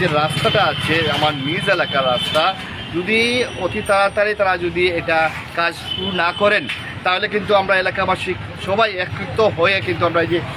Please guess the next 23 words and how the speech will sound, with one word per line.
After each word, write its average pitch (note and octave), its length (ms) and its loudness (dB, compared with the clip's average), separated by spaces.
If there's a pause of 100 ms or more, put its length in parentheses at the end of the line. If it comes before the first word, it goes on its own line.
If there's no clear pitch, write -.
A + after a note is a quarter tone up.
(200)
কুয়ারপাড় F#3+ 400 2 (140)
পয়েন্ট G#3+ 280 4
আছে, E3+ 180 -2
আমরা E3 140 2
কুয়ারপাড় E3+ 400 0
পয়েন্টে E3 220 0
কিন্তু D#3+ 200 0 (320)
আন্দোলন F3+ 400 0
করব। B2+ 180 0 (280)
এই G#3 120 2
আন্দোলন G#3 280 2
আমাদের G3 280 2
হয়তো F#3 180 2
বা F#3 140 2 (260)
মানববন্ধন G3 520 0
থেকে G3 160 -2 (200)
শুরু F#3 220 -4
করে, F#3+ 280 4
আহ, F3+ 500 -2
অবরোধ A3+ 300 0
পর্যন্ত G3 240 0
হতে D#3 280 0
পারে। A2+ 140 0